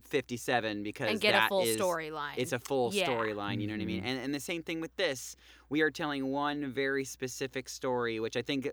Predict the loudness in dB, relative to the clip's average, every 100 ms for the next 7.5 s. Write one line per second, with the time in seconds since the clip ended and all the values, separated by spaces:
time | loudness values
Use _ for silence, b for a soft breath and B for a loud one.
0 | 2 4 6 4 2 0 2 0 2 2
1 | 2 0 -2 -6 -4 -2 0 0 -4 -2
2 | 0 0 -2 -4 -2 -4 -4 -2 -2 -4
3 | -20 B B B 0 2 4 2 0 -4
4 | -4 0 2 4 2 2 -2 0 -2 -2
5 | -2 -4 -6 -4 -4 -4 -8 -8 -4 -2
6 | 0 -4 -8 -6 -2 0 0 0 -2 -2
7 | -12 -4 -4 -4 -14